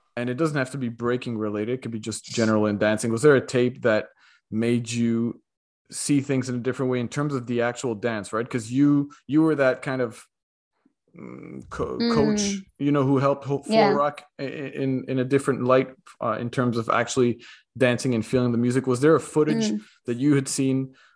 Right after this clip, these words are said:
Speaker 1: back in the day that, that made you think, "Oh my God, like, this, this is something else now"?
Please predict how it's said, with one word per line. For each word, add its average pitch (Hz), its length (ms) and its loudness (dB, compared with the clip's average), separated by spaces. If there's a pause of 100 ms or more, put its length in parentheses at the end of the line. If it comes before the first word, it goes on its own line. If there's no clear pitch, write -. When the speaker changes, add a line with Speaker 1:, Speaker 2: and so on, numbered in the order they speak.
(120)
Speaker 1:
back 127 240 2
in 131 60 0
the 123 80 0
day 117 280 0
that, 113 180 -2 (100)
that 113 120 -4
made 113 220 -6
you 113 60 -8
think, 113 320 -6
"Oh 117 80 -2
my 107 120 -2
God, 98 200 -4
like, 95 200 -8
this, - 460 -4
this 123 220 0
is 113 140 0
something 101 340 -2
else 98 220 -4
now"? 101 260 -6